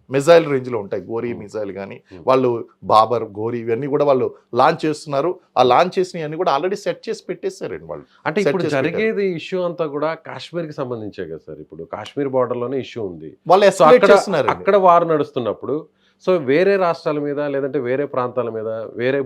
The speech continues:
Speaker 2: భూభాగాల మీద అటాక్స్ చేస్తారా?
Speaker 1: వాళ్ళు ఒక మాట అన్నారండి,
Speaker 2: Hmm.
Speaker 1: సింధు నదీ జలాలను ఆపడం అంటే పాకిస్తాన్ మీద యుద్ధం ప్రకటించినట్లే.
Speaker 2: Hmm.
Speaker 1: ఇప్పుడు యుద్ధం అంటే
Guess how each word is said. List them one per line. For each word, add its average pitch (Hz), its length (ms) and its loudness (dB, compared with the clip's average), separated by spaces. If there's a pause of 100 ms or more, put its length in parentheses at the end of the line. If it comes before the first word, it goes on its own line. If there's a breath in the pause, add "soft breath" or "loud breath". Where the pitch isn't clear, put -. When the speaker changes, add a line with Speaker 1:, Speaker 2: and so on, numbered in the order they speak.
Speaker 2:
భూభాగాల 120 440 -2
మీద 101 200 -4
అటాక్స్ 120 580 -8
చేస్తారా? 82 380 -8 (580)
Speaker 1:
వాళ్ళు 170 200 8
ఒక 151 80 2 (100)
మాట 190 140 2 (100)
అన్నారండి, 139 460 -4 (160)
Speaker 2:
Hmm. 98 140 -10 (280)
Speaker 1:
సింధు 214 380 2
నదీ 208 320 2
జలాలను 170 440 2 (180)
ఆపడం 151 340 -2
అంటే 135 200 -6 (340)
పాకిస్తాన్ 143 600 -6
మీద 147 100 -12 (120)
యుద్ధం 104 240 -10 (100)
ప్రకటించినట్లే. 98 880 -10 (340)
Speaker 2:
Hmm. 85 160 -18 (800)
Speaker 1:
ఇప్పుడు 226 200 4 (380)
యుద్ధం 156 280 4
అంటే 214 120 0